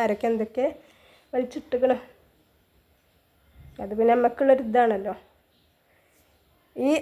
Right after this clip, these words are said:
അലമാര പറഞ്ഞാൽ എനിക്ക് ഭയങ്കര ഇഷ്ടമായിരുന്നു കേട്ടോ. കാരണം അലമാരൻ്റെ ഡോർ ഉണ്ടല്ലോ, ഫുൾ ഗ്ലാസ് ചെയ്യുന്നു. അപ്പോൾ നമുക്ക് കിടക്കുമ്പോഴും നമ്മളെ കാണാം,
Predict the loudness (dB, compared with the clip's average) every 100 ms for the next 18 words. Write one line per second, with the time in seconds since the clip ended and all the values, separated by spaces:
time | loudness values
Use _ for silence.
0 | 4 6 6 4 4 4 4 2 0 -2
1 | -2 0 0 0 -2 -6 -6 -6 -6 -6
2 | -2 0 0 0 0 0 2 0 0 0
3 | 2 2 2 0 0 0 -2 -2 0 2
4 | 2 0 -2 -6 -8 -6 -8 -6 -6 -4
5 | -6 -6 -10 -20 -20 _ -8 -6 -2 2
6 | 4 2 2 0 2 0 0 -4